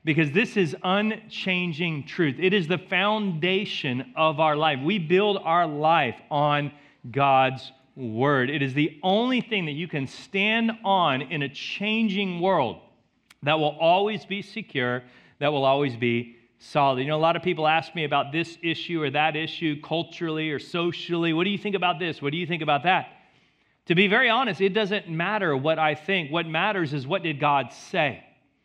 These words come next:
Because the truth is, God is not silent on cultural issues happening in our world today. God is not silent on social issues. The Bible has an awful lot to say about what's happening in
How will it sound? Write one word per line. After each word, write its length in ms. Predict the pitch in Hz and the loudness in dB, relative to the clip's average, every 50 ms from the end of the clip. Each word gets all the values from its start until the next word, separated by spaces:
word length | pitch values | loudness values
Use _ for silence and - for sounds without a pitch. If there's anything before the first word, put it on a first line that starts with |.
| _ _ _ _ _ _ _ _ - | _ _ _ _ _ _ _ _ -4
Because 240 | 165 147 156 160 | 0 2 2 2
the 100 | 143 156 | 2 0
truth 380 | 151 - - 220 247 277 - - | -4 -2 -2 -2 -2 -2 0 0
is, 160 | 208 180 156 | 0 0 2
God 260 | 135 180 185 208 220 | 2 2 2 2 2
is 140 | 202 170 131 | 0 -2 -4
not 260 | 160 185 196 208 - | -2 -2 -2 -2 -4
silent 560 | - - - - 202 196 196 196 175 147 139 - | -8 -12 -6 0 2 2 2 2 0 -4 -4 -4
on 160 | 151 123 123 | -4 -6 -6
cultural 580 | - - 165 165 160 - - 156 139 123 123 - | -6 -6 -6 -6 -6 -8 -8 -6 -4 -6 -4 -4
issues 480 | 165 160 143 - - 147 135 120 - | -6 -6 -6 -6 -6 -6 -6 -6 -6
happening 460 | - - 151 143 - - 139 131 131 127 | -6 -6 -6 -6 -6 -6 -6 -6 -4 -2
in 60 | 123 | -2
our 140 | 120 120 113 | -2 0 0
world 240 | 113 120 120 113 | 0 0 -2 -2
today. 260 | - - 151 160 151 131 | -4 -4 -2 -2 -2 0
God 280 | 120 147 160 175 190 | 0 2 2 2 2
is 120 | 202 170 135 | 0 -2 -4
not 280 | 143 170 175 170 160 - - - - _ _ _ | -2 0 0 0 0 -2 -10 -20 -20 _ _ _
silent 680 | - - - - - 190 175 185 190 175 151 131 131 | -20 -18 -8 -2 0 2 2 2 2 0 0 -2 -2
on 160 | 151 143 139 | -4 -4 -4
social 520 | 135 - - - 160 160 151 - 160 151 139 | -6 -6 -6 -6 -4 -4 -4 -6 -8 -8 -6
issues. 340 | 165 175 170 - 160 131 120 | -6 -8 -6 -8 -8 -6 -4
The 80 | 135 | -2
Bible 320 | 127 147 160 180 196 190 185 | 0 2 2 2 2 0 -2
has 240 | 151 175 165 147 | -2 -2 -2 -2
an 80 | 151 143 | -2 -2
awful 300 | 139 160 196 - - 208 | 0 0 -2 -2 -2 -2
lot 220 | 196 190 190 185 185 | 0 0 0 0 -2
to 40 | 170 | -8
say 260 | - - 202 185 160 | -8 -6 -4 -4 -2
about 220 | 135 135 135 127 | 0 0 0 0
what's 140 | 113 139 - | -2 -6 -8
happening 540 | - 170 165 156 - 170 160 156 147 147 151 | -6 -4 -4 -4 -4 -6 -8 -8 -8 -8 -8
in 400 | 147 170 156 156 151 147 135 | -6 -4 -2 -2 -2 -2 -4